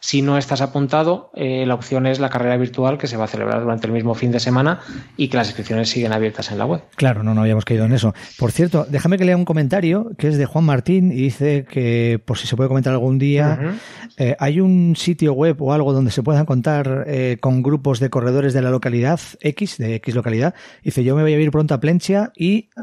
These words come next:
Speaker 2: quiero localizar gente". Mira, yo te, te, te recomiendo una cosa que funciona bastante bien, son los grupos de Facebook. Eh, hay muchos grupos
Speaker 1: Ujú.
Speaker 2: de Facebook. Y ya que me dices que te vas a vivir a Plentzia, no sé dónde vives ahora. Plentzia es una localidad costera muy bonita que está en Vizcaya,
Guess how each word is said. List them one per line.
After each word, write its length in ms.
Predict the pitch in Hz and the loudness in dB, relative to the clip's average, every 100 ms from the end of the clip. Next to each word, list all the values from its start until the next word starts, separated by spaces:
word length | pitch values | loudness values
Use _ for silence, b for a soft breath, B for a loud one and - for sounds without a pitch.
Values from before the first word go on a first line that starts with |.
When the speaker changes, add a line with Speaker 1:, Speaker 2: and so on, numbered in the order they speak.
| - | -4
Speaker 2:
quiero 180 | 147 156 | 0 2
localizar 380 | 135 131 143 | 2 0 0
gente". 240 | 143 131 120 | 0 0 0
Mira, 160 | 139 | 0
yo 140 | 120 147 | 2 0
te, 180 | 214 143 | -2 -4
te, 100 | 143 | -4
te 180 | 135 | -2
recomiendo 420 | 123 123 156 180 180 B B B | 0 0 2 2 0 B B B
una 160 | 131 | -2
cosa 180 | 143 160 | 0 0
que 60 | 139 | -2
funciona 240 | 139 151 | 0 2
bastante 260 | 139 - 131 | 0 0 0
bien, 120 | 147 | 2
son 100 | 135 | 0
los 100 | 120 | 0
grupos 220 | 127 151 | 0 0
de 80 | 120 | -2
Facebook. 480 | - 131 107 101 - - B B B - | 0 -2 -2 -6 -8 -20 B B B -6
Eh, 140 | 123 | -2
hay 100 | 110 | 0
muchos 260 | 123 135 123 | 0 0 0
grupos 240 | 135 131 | 0 0
Speaker 1:
Ujú. 40 | |
Speaker 2:
de 40 | 110 | 0
Facebook. 260 | 127 110 - | 0 -2 -4
Y 80 | 110 | -2
ya 140 | 127 | 0
que 40 | |
me 80 | 151 | 2
dices 160 | 156 151 | 2 0
que 80 | 151 | 0
te 40 | |
vas 120 | 139 131 | 0 2
a 40 | |
vivir 160 | 135 135 | 2 2
a 80 | 120 | 2
Plentzia, 280 | 156 151 123 | 2 2 2
no 80 | |
sé 40 | 120 | 2
dónde 140 | 139 | 4
vives 180 | 131 120 | 2 2
ahora. 160 | 139 127 | 0 0
Plentzia 240 | 123 127 | 0 0
es 60 | 135 | 0
una 240 | 131 123 | 0 2
localidad 640 | 117 120 120 127 127 123 - B B B | 0 0 0 0 0 -2 -4 B B B
costera 340 | 131 - 131 | -6 -2 0
muy 120 | 127 | 2
bonita 260 | 127 127 123 | 2 2 0
que 80 | 120 | -2
está 260 | - 120 | 0 2
en 80 | 117 | 2
Vizcaya, 480 | 110 - 147 120 | 0 0 0 2